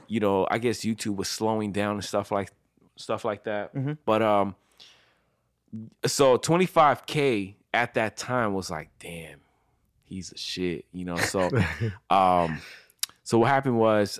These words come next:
Speaker 1: I, uh, she was, she wasn't ringing people up when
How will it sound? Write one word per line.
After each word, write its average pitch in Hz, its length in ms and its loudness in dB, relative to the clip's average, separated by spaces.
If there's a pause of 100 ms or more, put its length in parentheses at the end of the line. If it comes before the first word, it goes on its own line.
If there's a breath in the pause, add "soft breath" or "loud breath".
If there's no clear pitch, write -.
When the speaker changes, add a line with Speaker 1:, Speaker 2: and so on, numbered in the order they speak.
(140)
Speaker 1:
I, 104 480 2
uh, 90 380 2
she - 180 -4
was, 107 380 -2 (720)
she - 180 2
wasn't 127 540 2
ringing 123 320 0
people 95 480 -2
up 95 260 0 (240)
when 95 460 -4